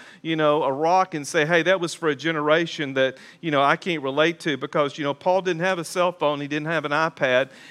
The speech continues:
and he didn't have Facebook. But you know what? He had the Holy Spirit, and he had a life that's worth looking at. They have lives that, where they had to deal with persecution too.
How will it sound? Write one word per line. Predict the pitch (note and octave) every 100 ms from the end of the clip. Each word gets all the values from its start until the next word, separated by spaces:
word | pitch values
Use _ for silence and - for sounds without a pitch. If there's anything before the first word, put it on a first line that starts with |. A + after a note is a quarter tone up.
| -
and | C3
he | C#3
didn't | D3 D3+
have | D#3 D3+ C#3+
Facebook. | E3+ F3+ - E3+ C3
But | B2+ B2+
you | D#3
know | D3+
what? | D#3 F3 F#3
He | F3
had | F#3+
the | D#3+
Holy | C#3+ F3 E3+
Spirit, | D3 - G#3 C3 G#2+ - - - -
and | C#3+ C#3+ C#3
he | D#3 F#3+
had | F#3 F3+
a |
life | D#3 D#3 F#3 F#3+ F#3
that's | D#3 C3+
worth | C#3+ E3 D#3+
looking | D3+ D#3 F#3+ F#3 D#3+
at. | C#3 D3 C#3
They | E3
have | F3 F3
lives | C#3 C#3+ D#3+ E3+ D#3+
that, | D#3 D3
where | D3 D3+
they | E3
had | A3 E3+
to |
deal | D3 F#3
with | C3
persecution | - D3 - - D3+ - A#2+
too. | - G3 G3+